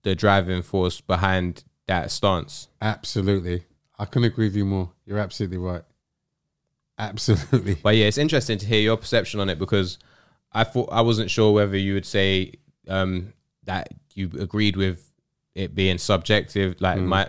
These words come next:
Speaker 1: the truth being subjective or objective. But yeah, it's, now that you've said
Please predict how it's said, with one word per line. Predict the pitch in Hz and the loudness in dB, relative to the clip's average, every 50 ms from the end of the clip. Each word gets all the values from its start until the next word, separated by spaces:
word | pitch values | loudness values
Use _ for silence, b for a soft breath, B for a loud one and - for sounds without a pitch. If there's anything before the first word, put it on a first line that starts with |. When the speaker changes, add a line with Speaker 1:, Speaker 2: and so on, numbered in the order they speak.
| - - | -4 -6
Speaker 1:
the | - 90 90 92 90 | -4 -2 -2 -2 -2
truth | - - - - 101 98 87 - | -4 -4 -4 -2 -2 -2 -2 -2
being | - 95 90 87 85 | -2 -2 -2 -2 -4
subjective | - 90 78 - 101 101 87 - - 95 85 | -6 -8 -4 0 0 0 0 -2 -4 -4 -2
or | 90 82 90 | -2 -2 -2
objective. | 87 85 - 95 82 - - 98 87 - | -2 -2 -2 -2 -2 -2 -2 -4 -2 0
But | 101 95 90 - b b b b b b | 0 0 0 0 b b b b b b
yeah, | - 107 104 98 | 0 2 2 2
it's, | 95 - - - 104 - - | 2 0 -2 -6 -10 -8 -2
now | 113 113 120 120 | 0 2 2 2
that | 110 101 | 2 0
you've | 107 98 | -2 -2
said | - 120 110 101 90 | 0 2 0 0 0